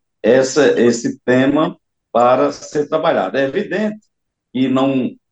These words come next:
poderíamos deixar de mencionar que o tema foi embasado num pensamento do grande Rubem Alves, saudoso Rubem Alves, educador, né? É, é, um pensador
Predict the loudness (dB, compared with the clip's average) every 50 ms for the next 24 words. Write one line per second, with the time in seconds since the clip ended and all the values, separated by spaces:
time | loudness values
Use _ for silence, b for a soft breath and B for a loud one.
0 | _ -4 -2 0 0 0 0 0 -2 -2 -2 -4 -4 -2 -2 -2 -2 -2 -2 -4
1 | -4 -4 -6 -4 -2 0 2 2 2 2 0 -2 -6 -10 _ _ _ _ _ _
2 | _ _ _ _ _ _ _ _ -2 -2 -2 -2 0 -2 -2 -2 -2 -4 -8 -8
3 | -8 -4 -2 0 0 0 0 -4 -8 -12 _ _ _ _ _ _ -4 -2 0 2
4 | 2 2 2 0 0 0 0 0 0 -2 -4 -8 -16 _ _ _ _ _ _ _
5 | _ _ _ _ _ -4 -2 -2 0 0 -2 0 0 0 0 0 0 -2 -2 -2
6 | -2 -2 -2 -4 -4 -6 -8 -12 -20 _ _ _ _ _ _ -6 -4 -2 0 0
7 | 0 0 0 -2 -2 0 0 0 0 0 0 0 0 0 0 0 0 0 -2 -2
8 | -6 -18 -20 -20 -20 _ _ _ -6 -6 -6 -4 -2 0 2 2 2 0 0 -2
9 | -2 -2 -2 0 0 2 2 2 2 0 -4 -6 -8 -8 -8 -6 -4 -4 -4 0
10 | 0 0 0 0 -4 _ _ _ _ _ _ _ _ _ _ _ _ _ _ _
11 | _ _ -4 -2 0 0 -2 -4 _ _ _ _ _ _ _ _ _ _ -2 -2
12 | -2 0 0 0 2 2 2 2 2 2 0 0 -2 -4 -8 -6 -2 0 0 0
13 | 0 0 -2 -2 -2 -2 -2 -2 -2 -2 -2 -2 -4 -6